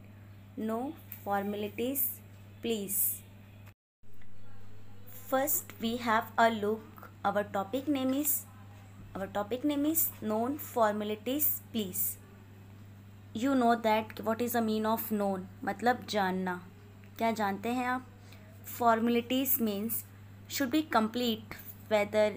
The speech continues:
it is good, good work, or how it is we have to complete the work। आपने अगर कोई काम करना है, बस आपने एक फॉर्मेलिटीज़ पूरी करते हो कि हमें बस ये काम करना है, वो चाहे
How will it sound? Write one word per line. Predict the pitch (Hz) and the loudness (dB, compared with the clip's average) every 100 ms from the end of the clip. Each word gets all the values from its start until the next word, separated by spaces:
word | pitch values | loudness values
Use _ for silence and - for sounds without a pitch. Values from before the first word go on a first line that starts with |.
| - - | -4 -4
it | 214 | 0
is | 226 220 - - | 0 0 -2 0
good, | 220 220 214 - - - - - - 208 | 4 4 2 -8 -14 -18 -20 -16 -10 2
good | 220 214 - | 4 4 2
work, | 208 202 208 - - - - - - - - - - | 6 6 4 -4 -12 -14 -20 -20 -20 -18 -18 -18 2
or | 202 202 208 | 6 6 4
how | - 247 302 | 6 8 8
it | 302 302 - - | 6 2 0 -2
is | 254 262 - - - | 0 4 2 2 -2
we | 233 233 | 0 4
have | 220 220 - | 4 4 -2
to | 247 233 | 2 4
complete | 214 202 220 226 226 - - | 4 2 2 2 0 -6 2
the | 202 202 | 2 4
work। | 196 190 - - - - - - - - - - - | 0 0 -6 -16 -18 -18 -18 -18 -20 -20 -20 -20 2
आपने | 233 233 262 | 4 6 2
अगर | 262 262 | 4 2
कोई | 269 262 | 2 0
काम | - 233 233 | 4 4 4
करना | 240 220 226 | 2 0 4
है, | 226 220 190 196 - - - - - - - - | 4 2 -2 -6 -14 -18 -18 -18 -18 -20 -18 -2
बस | 240 240 | 0 2
आपने | 233 - 254 | 0 -2 0
एक | 262 - | 0 -4
फॉर्मेलिटीज़ | - 220 220 220 285 294 - | 2 4 4 2 2 4 2
पूरी | 233 226 | 0 0
करते | 220 202 202 | 2 0 2
हो | 208 | -4
कि | 196 | 0
हमें | 226 220 | 0 2
बस | 220 226 | 0 0
ये | 220 | -2
काम | 214 202 | 2 2
करना | 196 196 190 | 2 -4 -2
है, | 190 | -2
वो | 190 | -2
चाहे | 202 214 202 | -2 0 0